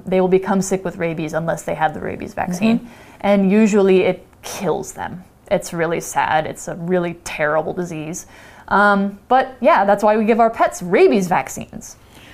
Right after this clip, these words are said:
Speaker 2: Rabies 就是我们听到的狂犬病，所以呢，一八八五年的时候，第一个狂犬病疫苗就问世了。这边的动词呢，introduce，我们以前学它是介绍，这边是采用、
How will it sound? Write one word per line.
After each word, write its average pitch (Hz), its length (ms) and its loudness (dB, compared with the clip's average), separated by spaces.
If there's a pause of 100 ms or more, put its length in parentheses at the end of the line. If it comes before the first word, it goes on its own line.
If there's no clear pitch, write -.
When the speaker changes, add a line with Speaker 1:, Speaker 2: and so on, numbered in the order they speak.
(180)
Speaker 2:
Rabies 240 520 0
就 208 120 -6
是 196 220 -8
我 175 140 -2
们 156 320 -4
听 202 180 -4
到 202 160 -2
的 170 160 0
狂 165 460 -2
犬 - 280 -4 (140)
病， 180 180 4 (300)
所 - 180 0
以 254 140 2
呢， 202 240 2
一 226 100 -2
八 214 160 2
八 214 200 0
五 190 100 0
年 165 160 -2
的 170 60 -4
时 165 120 -10
候， 175 140 -2
第 233 180 -4
一 269 40 -2
个 254 100 -6
狂 208 240 -6
犬 185 160 -2
病 233 180 0
疫 240 140 0
苗 175 180 0
就 185 140 -2
问 180 240 -2
世 - 220 -6
了。 156 260 2 (260)
这 330 60 0
边 339 100 2
的 339 60 0
动 320 220 2
词 220 160 -2
呢， 220 180 4 (120)
introduce， 233 920 2 (140)
我 214 60 -6
们 254 80 0
以 262 40 -4
前 269 160 -2
学 262 180 -2
它 269 120 -8
是 277 100 -8
介 311 240 -4
绍， - 300 0 (200)
这 - 80 -4
边 320 140 0
是 - 100 -6
采 170 320 -2
用、 190 280 2